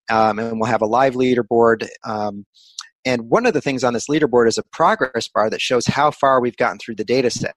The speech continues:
So we want that bar to go all the way over by the end of that one hour period of time.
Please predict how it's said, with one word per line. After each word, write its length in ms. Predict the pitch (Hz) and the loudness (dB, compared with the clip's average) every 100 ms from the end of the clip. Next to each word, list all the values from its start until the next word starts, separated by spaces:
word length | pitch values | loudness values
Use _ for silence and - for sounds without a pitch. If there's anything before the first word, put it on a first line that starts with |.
| - | -12
So 120 | - | -4
we 140 | 143 | -2
want 240 | 185 156 143 | 2 0 0
that 220 | 131 - | -4 0
bar 180 | 143 135 | 2 2
to 80 | 117 | 2
go 220 | 107 - _ | -2 -4 _
all 240 | - 156 175 | 0 4 4
the 120 | 175 | 4
way 200 | 160 156 | 4 4
over 200 | 160 123 | 4 2
by 200 | 110 117 | 0 0
the 120 | 117 | 0
end 120 | 120 | -2
of 60 | 123 | 0
that 180 | 113 110 | 0 0
one 180 | 120 117 | -2 0
hour 320 | 113 110 110 | 2 2 0
period 380 | - 120 110 104 | -2 0 0 -2
of 100 | - | -6
time. 460 | 123 123 98 - | -6 -4 -6 -12